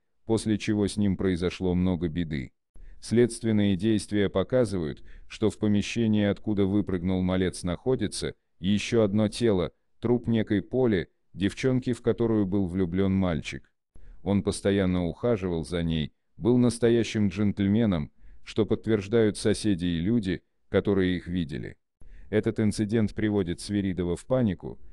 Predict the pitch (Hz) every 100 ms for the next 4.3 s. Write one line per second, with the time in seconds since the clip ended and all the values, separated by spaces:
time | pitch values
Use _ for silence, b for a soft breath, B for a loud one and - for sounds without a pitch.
0 | - - 104 - 117 113 98 107 110 107
1 | 117 104 104 98 85 92 92 101 92 98
2 | 95 98 98 98 95 98 87 95 92 -
3 | 98 95 95 95 92 98 98 90 69 69
4 | 58 50